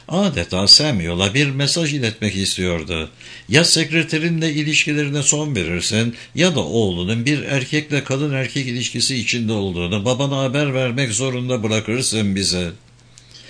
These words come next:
Aslında Samuel ile sekreteri arasındaki ilişkiler onu zerre kadar ilgilendirmiyordu.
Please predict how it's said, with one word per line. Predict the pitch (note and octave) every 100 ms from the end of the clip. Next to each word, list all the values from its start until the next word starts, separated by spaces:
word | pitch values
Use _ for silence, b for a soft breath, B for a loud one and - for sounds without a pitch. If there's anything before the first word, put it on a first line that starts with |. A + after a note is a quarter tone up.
| B B B
Aslında | C#3+ F#3+ A3 A3
Samuel | - G3+ G#3 A2+ E2
ile | F2 F2 F2
sekreteri | A2+ F#2+ G#2+ G#2 A2
arasındaki | B2+ F2 F2 G2+ F#2+ A2
ilişkiler | G2 F2+ F2+ F#2+ G2+ G2
onu | D3 D#3+ D3+
zerre | B2+ D3+ C#3+ F#3+
kadar | D3 B2+ A#2
ilgilendirmiyordu. | A2+ F#2 G2+ G2+ F#2+ G#2 F#2+ F2 F2 F2 D#2+ E2+ D#2+